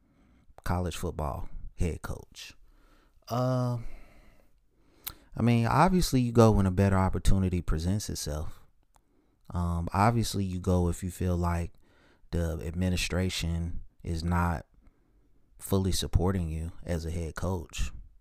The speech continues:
Um, obviously you stay if you're in a talent-rich area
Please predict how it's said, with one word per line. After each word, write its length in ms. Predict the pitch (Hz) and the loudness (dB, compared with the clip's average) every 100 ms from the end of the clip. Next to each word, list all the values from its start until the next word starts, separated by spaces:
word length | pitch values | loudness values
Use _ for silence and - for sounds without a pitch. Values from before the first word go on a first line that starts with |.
| _ _ _ - | _ _ _ -8
Um, 300 | 78 78 76 | -6 -6 -4
obviously 580 | 92 104 110 95 - 92 | 0 2 2 -2 -4 -6
you 140 | 90 | -4
stay 640 | 80 - 98 90 87 87 - - - _ _ - | 0 2 2 -2 -2 -6 -10 -20 -20 _ _ -4
if 180 | 87 82 | 0 2
you're 220 | 90 95 | 4 6
in 140 | 85 | 4
a 60 | 80 | 6
talent-rich 760 | - 95 95 87 - 87 - - | 8 8 6 -4 -4 -2 -2 -2
area 520 | 98 104 80 82 | 0 0 -2 -4